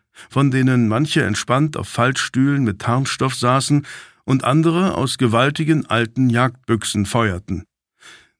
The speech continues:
Die Stimmung hier gefiel ihm besser, aber er spürte,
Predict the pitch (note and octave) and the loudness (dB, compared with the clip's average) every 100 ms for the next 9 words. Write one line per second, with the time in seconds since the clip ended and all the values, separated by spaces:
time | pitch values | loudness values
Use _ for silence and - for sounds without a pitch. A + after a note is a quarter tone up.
0 | - B2 F#3 F#3 E3 B2+ D3+ C#3 B2 C3 | -6 0 4 6 6 6 4 2 0 2
1 | B2 A2+ G#2+ A#2 - F2+ F#2+ - A2 B2 | 2 2 0 0 -2 -6 -10 -10 -4 -2
2 | A#2 G#2+ C#3+ D3+ C3 C#3 C3 | 0 -2 2 2 2 4 4